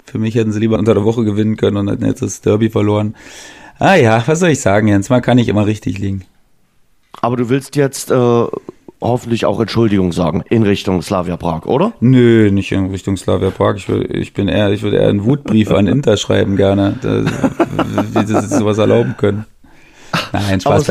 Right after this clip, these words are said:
Speaker 2: Slavia
Speaker 1: beiseite.
Speaker 2: Prag hat doch
Speaker 1: Ja,
Speaker 2: gut
Speaker 1: klar.
Speaker 2: gespielt.
Speaker 1: Die haben, ich
Speaker 2: Also
Speaker 1: weiß nicht,
Speaker 2: ich
Speaker 1: ich hab's nicht, ich hab ab der achtzigsten eingeschalten
Speaker 2: <laughs> Ja.
Speaker 1: und da haben sie, da haben sie mit zwölf Mann gefühlt und dem Busfahrer und dem Bus vorm Tor geparkt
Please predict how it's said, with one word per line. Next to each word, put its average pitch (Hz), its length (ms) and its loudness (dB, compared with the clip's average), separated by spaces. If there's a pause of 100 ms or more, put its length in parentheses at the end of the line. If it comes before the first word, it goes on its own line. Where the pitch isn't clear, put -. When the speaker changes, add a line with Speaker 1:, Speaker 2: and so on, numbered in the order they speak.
Speaker 2:
Slavia 98 160 4
Speaker 1:
beiseite. - 80 0
Speaker 2:
Prag 110 80 4
hat 101 60 4
doch 92 60 4
Speaker 1:
Ja, 101 280 2
Speaker 2:
gut 110 100 0
Speaker 1:
klar. 101 200 2 (160)
Speaker 2:
gespielt. 95 120 -6 (280)
Speaker 1:
Die 123 100 4
haben, 123 120 4
ich 110 100 0
Speaker 2:
Also 107 100 0
Speaker 1:
weiß 110 120 4
nicht, 95 100 0
Speaker 2:
ich 104 60 2
Speaker 1:
ich 113 60 2
hab's 120 160 0
nicht, 123 140 2
ich - 80 -4
hab - 140 0
ab 113 160 -2
der - 100 2
achtzigsten 107 460 -4
eingeschalten 110 760 0 (100)
Speaker 2:
<laughs> - 120 -10
Ja. 127 280 0
Speaker 1:
und 104 120 2
da 101 160 4
haben 107 120 4
sie, 107 300 4 (140)
da 104 160 2
haben 107 100 2
sie 104 140 0
mit 104 160 -2
zwölf 107 280 2
Mann 104 340 2
gefühlt 107 500 -2
und - 280 0
dem 104 140 0
Busfahrer 104 600 2
und 104 160 0
dem 101 120 0
Bus 113 260 0
vorm 104 280 0
Tor 113 220 2
geparkt 110 500 -2